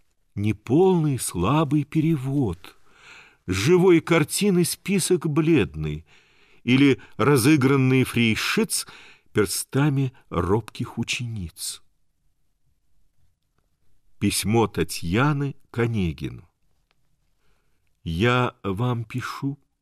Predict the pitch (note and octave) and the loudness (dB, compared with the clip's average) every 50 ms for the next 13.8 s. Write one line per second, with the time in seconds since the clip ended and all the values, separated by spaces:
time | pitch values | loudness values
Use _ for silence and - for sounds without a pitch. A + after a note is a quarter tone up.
0 | _ _ _ _ _ _ _ _ _ _ _ - - - C#3+ D3 D#3+ G#3+ G3+ - | _ _ _ _ _ _ _ _ _ _ _ -14 -6 -2 -2 -2 0 -2 -2 -2
1 | E3 C3+ F#2+ D#2+ D#2+ D#2+ D#2+ D2 D2+ E2+ F2 _ _ _ _ _ _ _ _ _ | -2 -4 -2 -2 -2 -2 -2 -2 -4 -8 -12 _ _ _ _ _ _ _ _ _
2 | _ _ _ _ _ _ _ _ _ _ _ _ _ _ _ _ _ _ - - | _ _ _ _ _ _ _ _ _ _ _ _ _ _ _ _ _ _ -12 -12
3 | - - - G#3 G#3 F3 D#3 C#3+ C3 C#3 C3+ A2 A#2+ C3 A#2+ A2+ A2+ - - - | -10 -4 -2 0 2 2 2 2 2 0 0 0 0 -2 0 -2 -2 -4 -6 -4
4 | - A2 G2+ E2+ - - - - E2 D2+ C#2+ D2+ D2+ C2+ D2 - - - - - | -2 -2 -2 -2 -4 -8 -10 -8 -10 -10 -8 -10 -10 -12 -12 -14 -20 -20 -20 -20
5 | _ _ _ - - _ _ _ _ _ - - - - - - - - - - | _ _ _ -20 -20 _ _ _ _ _ -20 -20 -20 -18 -20 -20 -20 -18 -16 -16
6 | - - - - - - - - - - - - - - - _ _ - - B2 | -16 -16 -16 -18 -18 -20 -20 -20 -20 -20 -20 -20 -20 -20 -20 _ _ -4 -4 -2
7 | - - E3 F#3+ G3 F#3 F3+ F3+ E3+ C#3 A#2 F#2+ G2 G#2 A2+ A#2+ B2 C3 C#3+ D3+ | 0 2 2 2 2 2 0 0 0 -2 -2 -2 -2 -2 -2 -2 -4 -6 -8 -10
8 | - _ _ _ _ _ _ _ _ _ _ _ _ _ _ _ _ - - - | -14 _ _ _ _ _ _ _ _ _ _ _ _ _ _ _ _ -20 -18 -10
9 | - E2 E2 D#2+ G#2+ C3+ D#3 E3+ - - F3+ F3+ D#3+ C#3+ C#3+ C#3 C3 A#2+ G2 F#2+ | -8 -6 -2 0 2 2 2 0 0 0 0 0 0 0 0 0 0 0 0 0
10 | E2 F2+ F2+ F2 F#2 G2 F#2+ F2 - - G2 F2+ E2 G#2 F#2+ F#2+ F#2 E2+ E2+ D#2+ | 0 0 0 0 0 0 -2 -4 -6 -6 -4 -4 -2 -2 -2 -2 0 0 -2 -4
11 | D#2 D#2 D#2+ E2 - - F2 E2 D#2 D2+ D#2+ D#2 E2 E2+ - - - - _ _ | -4 -4 -6 -6 -6 -6 -6 -6 -4 -4 -4 -6 -6 -8 -14 -20 -20 -20 _ _
12 | _ _ _ _ _ _ _ _ _ _ _ _ _ _ _ _ _ - - G2+ | _ _ _ _ _ _ _ _ _ _ _ _ _ _ _ _ _ -10 -6 -2
13 | G#2+ A2 A2 G#2+ G2+ - - F#2+ F2+ G#2+ C3 C3+ C#3 C3+ - | -2 0 -2 -2 -4 -8 -12 -8 -4 -2 -2 -2 -4 -6 -10